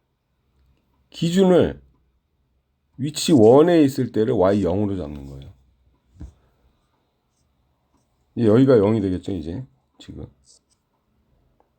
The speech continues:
문제 A에서는 여기가 영이다.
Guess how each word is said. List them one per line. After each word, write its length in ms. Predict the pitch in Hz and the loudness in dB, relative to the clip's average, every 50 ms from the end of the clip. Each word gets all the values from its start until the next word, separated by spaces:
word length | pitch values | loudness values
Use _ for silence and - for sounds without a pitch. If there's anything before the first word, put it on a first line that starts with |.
| _ _ _ _ _ _ _ _ _ _ _ _ _ _ _ _ _ _ _ _ _ _ _ _ _ _ _ _ _ _ | _ _ _ _ _ _ _ _ _ _ _ _ _ _ _ _ _ _ _ _ _ _ _ _ _ _ _ _ _ _
문제 340 | - 92 101 110 107 113 101 | -6 -2 -2 0 0 0 0
A에서는 1120 | 85 58 82 95 101 107 107 107 107 104 101 92 90 87 82 - 78 80 92 107 143 156 - _ _ _ _ _ - 73 | 0 0 -2 -2 0 0 0 -2 -2 -4 -4 -4 -4 -6 -6 -8 -12 -12 -8 -8 -10 -10 -12 _ _ _ _ _ -18 -14
여기가 680 | 76 78 80 76 80 80 78 - 104 127 156 170 165 | -14 -12 -12 -12 -12 -14 -10 -8 -8 -8 -6 -8 -8
영이다. 720 | 104 78 76 73 73 71 82 85 76 69 69 65 - - | -8 -8 -8 -8 -8 -8 -8 -8 -8 -10 -12 -16 -18 -20